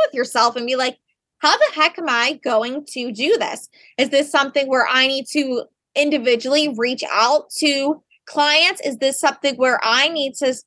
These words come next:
kind of brainstorm with myself and be like, 'You know what? We have this crazy goal that I was given. How the heck am I gonna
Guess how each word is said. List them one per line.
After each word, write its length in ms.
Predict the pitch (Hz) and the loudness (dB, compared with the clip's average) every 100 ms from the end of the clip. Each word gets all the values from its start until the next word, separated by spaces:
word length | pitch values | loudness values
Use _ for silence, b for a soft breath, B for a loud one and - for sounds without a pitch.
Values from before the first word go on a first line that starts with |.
| - | -8
kind 240 | - 359 339 | 0 0 0
of 80 | |
brainstorm 640 | 220 226 285 330 - 330 302 | 0 0 0 -4 -2 0 0
with 180 | 285 - | -2 -2
myself 580 | 254 254 - 403 480 294 | -4 -2 0 2 2 0
and 100 | 277 | 0
be 100 | 285 | 2
like, 220 | 269 - | 2 0
'You 80 | 311 | -2
know 160 | 330 | 0
what? 400 | 269 269 285 - _ _ _ _ - | 2 2 2 -2 _ _ _ _ -4
We 100 | 277 | -2
have 280 | 302 311 339 | 2 0 0
this 180 | 330 - | -4 -8
crazy 520 | - 302 320 320 285 | -4 0 0 -2 -4
goal 720 | 240 277 311 285 262 247 - _ _ _ | 0 2 4 4 2 -2 -6 _ _ _
that 400 | 254 254 247 233 - _ _ _ _ | 0 2 2 0 -6 _ _ _ _
I 160 | 247 277 | -2 0
was 240 | 269 240 | 0 -6
given. 680 | 208 262 403 320 262 240 247 - _ | -4 -2 0 0 0 -2 -8 -16 _
How 300 | - 302 349 | -6 -2 0
the 100 | 320 | -2
heck 400 | - - 311 370 | -6 -4 -4 -2
am 100 | 330 | -6
I 80 | 269 | -4
gonna 380 | 262 247 233 | -2 -2 -2